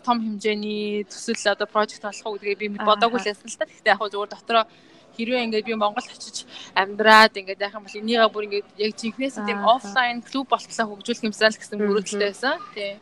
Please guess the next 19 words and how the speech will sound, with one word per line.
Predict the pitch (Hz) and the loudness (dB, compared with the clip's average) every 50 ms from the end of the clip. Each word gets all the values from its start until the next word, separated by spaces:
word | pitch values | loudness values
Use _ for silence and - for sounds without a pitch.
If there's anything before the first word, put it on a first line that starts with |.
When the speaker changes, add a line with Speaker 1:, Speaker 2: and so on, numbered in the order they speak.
| _ - | _ -20
Speaker 1:
Гэтэ | - - 269 | 0 4 6
яг | 247 233 220 | 8 8 6
хуу | 226 208 | 4 0
тэгээ | - 220 208 202 196 196 | 0 2 2 2 2 2
тэр | - - 247 254 | 0 -6 -6 -4
минь | 254 262 254 240 - _ - - | -4 -4 -4 -6 -10 _ -12 -10
гэлээгүй | 226 196 - 262 247 226 240 | -10 -2 0 0 2 2 -2
ч | 220 - - | -6 -8 -12
гэсэндээ | - - - 220 214 208 214 | -12 -8 -6 -4 -2 -2 -2
ерөнхийдөө | 208 208 - - 247 - - 226 214 | -2 -2 -4 -6 -2 2 2 2 2
нэг | 208 196 190 - - | 2 -2 -6 -6 -2
тийм | - 208 202 202 196 185 185 175 165 - - - - - - - - - - - | 0 0 0 0 -2 -6 -12 -16 -18 -18 -16 -16 -16 -16 -16 -16 -16 -16 0 4
хүрээлэл | 226 220 240 254 247 233 220 - 226 214 | 8 8 8 8 6 2 -6 -4 0 0
маягийн, | 202 202 196 196 202 202 196 196 190 185 185 | 0 2 2 2 2 2 4 4 4 2 2
клуб | - - 262 262 - | 2 4 4 4 8
маягийн | 226 214 202 196 202 196 | 8 8 8 8 4 2
зүйл, | 214 208 202 202 190 185 - - | 2 4 4 4 2 -2 -8 -10
Speaker 2:
Мгм. | 202 190 190 - - - _ | -10 -10 -10 -12 -18 -16 _
Speaker 1:
аха, | 196 - 196 | -10 -10 -10